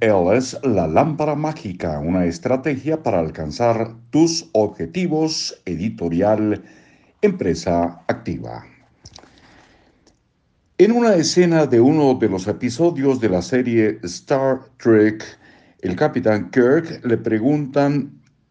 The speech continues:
cómo, al Capitán Kirk le preguntan cómo había sido su rendimiento en la prueba de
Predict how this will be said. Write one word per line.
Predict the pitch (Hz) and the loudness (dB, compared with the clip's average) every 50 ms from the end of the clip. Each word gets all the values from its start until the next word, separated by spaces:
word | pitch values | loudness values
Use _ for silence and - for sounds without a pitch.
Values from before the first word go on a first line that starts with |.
| _ _ _ _ _ _ | _ _ _ _ _ _
cómo, | - 156 151 151 147 135 - - | -2 0 2 2 0 0 0 0
al | - 113 107 101 101 98 92 | 2 2 4 4 2 0 -2
Capitán | - 196 208 - 131 110 113 101 95 90 90 | -4 -4 -4 -2 -4 -4 -4 -4 -4 -4 -4
Kirk | - 135 147 147 156 170 175 170 - - - | 0 2 4 4 4 2 0 -4 -8 -6 -4
le | 113 104 | -4 -4
preguntan | 110 - 90 90 98 104 107 113 120 - | -2 -2 -2 -2 -2 -2 -2 -4 -4 -4
cómo | - - 98 101 113 120 | -4 -2 -2 0 0 2
había | 127 127 131 131 131 | 2 2 2 2 0
sido | 127 - 113 98 92 113 127 | -2 -4 -4 -2 0 -2 -2
su | - - 113 | 0 -2 -2
rendimiento | 87 92 90 80 80 78 76 82 85 82 80 - - 120 120 117 | -2 -2 -2 -2 -4 -4 -2 0 0 0 0 0 -2 0 0 0
en | 101 87 | -2 -2
la | 80 76 - | -4 -6 -4
prueba | - 92 92 90 90 87 | -2 0 0 2 2 0
de | 80 82 82 80 80 69 | 0 -2 -2 -2 -4 -6